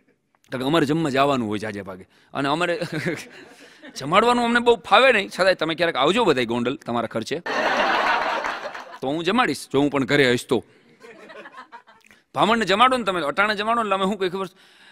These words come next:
આની પહેલા જે અતુલભાઈ તમારી ઘરે જઈ માતાની જે જમાવટ આવી હતી ને, એવી ન મજા આવી, પણ અટાણે બોલ ને. અટાણે તું ત્રણ લાડવા દાબી ગયો, ઈ તો બો જો, આહા. પણ આની પહેલા જે તમારી, અમે આગલું હંમેશા યાદ કરી લે, ભામણનું ભાણું કઠણ.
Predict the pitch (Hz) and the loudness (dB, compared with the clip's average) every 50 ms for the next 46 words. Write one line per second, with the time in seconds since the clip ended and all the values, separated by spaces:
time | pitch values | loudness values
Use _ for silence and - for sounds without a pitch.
0 | _ _ _ - 101 127 180 214 196 - 202 190 190 185 175 185 185 175 175 170 | _ _ _ -8 -6 -4 -2 -2 -2 0 0 2 2 2 2 2 2 2 2 2
1 | 165 165 - 180 175 165 160 151 - 156 156 156 147 143 151 143 123 131 139 151 | 0 0 -2 -2 -2 -2 -2 -2 -2 -2 -2 -2 -2 -2 -2 -2 -2 -2 -2 -2
2 | 151 131 151 147 143 123 127 131 120 131 131 139 139 135 117 120 120 127 143 131 | -4 -2 -4 -4 -4 -2 -4 -4 -2 -2 -2 -2 -2 -2 -2 -2 -2 -2 -4 -6
3 | 127 127 120 113 120 139 170 320 339 392 - 147 131 123 117 120 117 110 107 107 | -6 -8 -6 -6 -6 -4 -2 -2 -2 -2 -2 -2 -4 -2 -2 0 -2 0 -2 -2
4 | 107 104 101 - - - 123 117 104 104 101 127 127 131 135 131 135 143 151 156 | -4 -6 -8 -12 -12 -12 -10 -10 -8 -8 -6 -4 -4 -2 -2 -2 -2 -2 -2 -2
5 | 165 175 175 180 175 165 - - _ _ _ _ - - - 220 240 - - 277 | -2 -4 -4 -6 -8 -10 -12 -16 _ _ _ _ -20 -20 -20 -20 -20 -20 -20 -20
6 | - - 277 - - - - - - - - - - _ 120 - - 139 147 139 | -20 -20 -20 -18 -18 -18 -18 -20 -20 -20 -20 -20 -14 _ -8 -4 -2 -2 -2 0
7 | 151 143 - 151 156 151 147 147 147 147 151 147 143 147 147 151 156 143 139 147 | -2 -2 0 0 2 2 2 2 2 2 0 2 2 2 2 2 0 0 2 2
8 | 143 147 - 160 160 165 170 196 214 214 180 107 90 139 135 131 165 180 214 240 | 2 2 2 0 2 2 2 2 2 0 -4 -6 -10 -10 0 4 6 8 8 8
9 | 240 190 135 104 139 143 135 127 127 120 117 110 - 139 131 - - 143 185 226 | 8 6 4 0 0 0 0 0 -2 -4 -4 -6 -8 -10 -10 -6 -4 -2 -2 -2
10 | 214 - 233 226 233 226 220 202 214 214 208 202 180 - - - - - 170 180 | -2 0 2 2 2 0 0 -4 -4 -6 -4 -6 -8 -10 -12 -16 -10 -4 0 4
11 | 156 170 196 214 233 226 196 170 165 156 135 131 117 113 110 98 110 107 98 101 | 6 6 6 6 6 6 6 6 6 2 0 0 -2 -2 -2 -4 -8 -12 -10 -10
12 | 104 101 104 120 139 160 165 165 160 151 143 - _ - _ _ - 120 135 139 | -10 -6 -4 -4 -2 -2 -2 -4 -4 -6 -8 -10 _ -20 _ _ -6 -6 -4 -4
13 | 127 107 117 - - 104 92 | -6 -8 -10 -12 -12 -16 -18